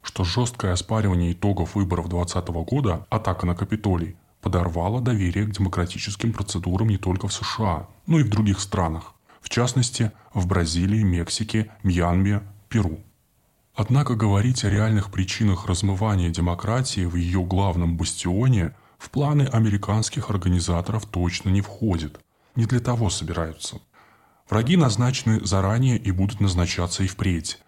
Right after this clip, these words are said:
Это все те, кто сомневается в идеале. А поскольку следующий саммит за демократию планируется провести через год уже в очном формате, очень похоже, что разрабатывается новый,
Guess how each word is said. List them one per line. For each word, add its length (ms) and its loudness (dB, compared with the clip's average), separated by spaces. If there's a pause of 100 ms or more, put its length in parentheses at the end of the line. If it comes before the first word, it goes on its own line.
(140)
Это 200 0
все 220 0
те, 380 2 (140)
кто 180 -4
сомневается 760 2
в 120 2
идеале. 540 0 (920)
А 100 -6
поскольку 440 -4
следующий 540 -2
саммит 420 0
за 80 -2
демократию 680 0
планируется 600 0
провести 480 -2
через 280 -2
год 300 0 (240)
уже 240 2
в 160 2
очном 320 0
формате, 720 -2 (380)
очень 300 2
похоже, 680 0 (300)
что 240 -2
разрабатывается 880 0
новый, 440 2